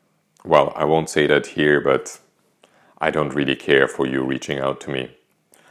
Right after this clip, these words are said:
I think we need to be significantly more human, and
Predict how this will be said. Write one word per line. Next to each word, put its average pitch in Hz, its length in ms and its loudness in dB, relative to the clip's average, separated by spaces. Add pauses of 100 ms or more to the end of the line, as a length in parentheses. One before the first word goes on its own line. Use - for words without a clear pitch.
(640)
I 90 120 12
think 113 460 6 (2000)
we 85 140 0
need 90 180 2
to 85 60 -14
be 76 420 0 (100)
significantly 80 600 -2
more 71 180 2
human, 71 560 0 (160)
and 69 520 -8